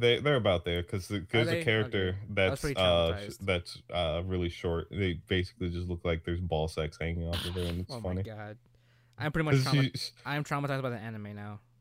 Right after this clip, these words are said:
Speaker 2: Jerron.
Speaker 1: <laughs> Good.
Speaker 2: I've yet
Speaker 1: You
Speaker 2: to,
Speaker 1: should
Speaker 2: I've
Speaker 1: finish
Speaker 2: yet
Speaker 1: it.
Speaker 2: to, I've yet to finish the first episode. <laughs>
Speaker 1: You should.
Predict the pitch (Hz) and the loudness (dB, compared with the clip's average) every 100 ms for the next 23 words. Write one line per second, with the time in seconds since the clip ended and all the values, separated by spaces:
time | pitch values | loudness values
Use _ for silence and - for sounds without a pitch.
0 | _ _ _ 110 101 98 - - 101 - | _ _ _ -14 -12 -12 -8 -4 -4 -2
1 | 147 147 175 101 101 104 - 73 180 - | 0 2 4 2 0 -2 -2 0 0 -2
2 | - 175 _ - - 147 180 208 226 220 | -6 -12 _ -20 -6 -2 -2 -2 -4 -6
3 | - 165 143 147 - - 104 87 - _ | -6 -4 -4 0 0 0 -4 -6 -12 _
4 | _ _ - - - - - 98 - - | _ _ 2 4 2 -10 -10 -10 -8 -8
5 | - | -8